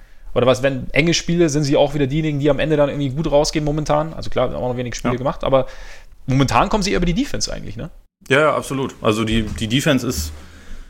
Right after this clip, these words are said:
Speaker 2: ist jetzt vielleicht auch noch nicht irgendwie auf, auf Jazz-Niveau oder so, aber sie ist, sie ist schon gut.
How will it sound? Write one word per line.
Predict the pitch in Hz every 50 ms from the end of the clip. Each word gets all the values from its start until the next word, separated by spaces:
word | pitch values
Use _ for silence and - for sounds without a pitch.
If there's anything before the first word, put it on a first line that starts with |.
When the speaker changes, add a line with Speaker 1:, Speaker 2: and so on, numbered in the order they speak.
| - - -
Speaker 2:
ist | - -
jetzt | 107 90 - - - - -
vielleicht | - - 110 104 107 104 -
auch | 110
noch | 110 107 104
nicht | 107 104 - - - - - - - _
irgendwie | - 110 110 107 - - 90 113 110 - 117 110 104 95
auf, | 101 104 98 - - - -
auf | 104 104 104 101 - - - -
Jazz-Niveau | - 113 123 123 135 135 127 117 120 120
oder | 117 117 113
so, | 110 120 113
aber | 107 107
sie | 104 107
ist, | 104 - - - 127 -
sie | 120
ist | 117 -
schon | - 123 113 107
gut. | 104 117 151 180 -